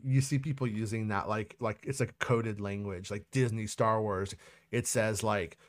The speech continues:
"There was George Lucas Star Wars, and then there's Disney Star Wars, and there's a difference." But I was here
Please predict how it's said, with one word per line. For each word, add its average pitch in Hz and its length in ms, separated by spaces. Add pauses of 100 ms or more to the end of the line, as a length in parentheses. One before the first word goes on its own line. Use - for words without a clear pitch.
(180)
"There 156 100
was 135 220
George 131 360
Lucas 123 420
Star 104 260
Wars, 95 180
and 123 80
then 123 120
there's 104 180
Disney 107 400
Star 104 220
Wars, 95 180
and 120 180
there's 107 180
a 104 100
difference." 95 840 (460)
But 147 340 (140)
I 143 140
was 247 220
here 90 440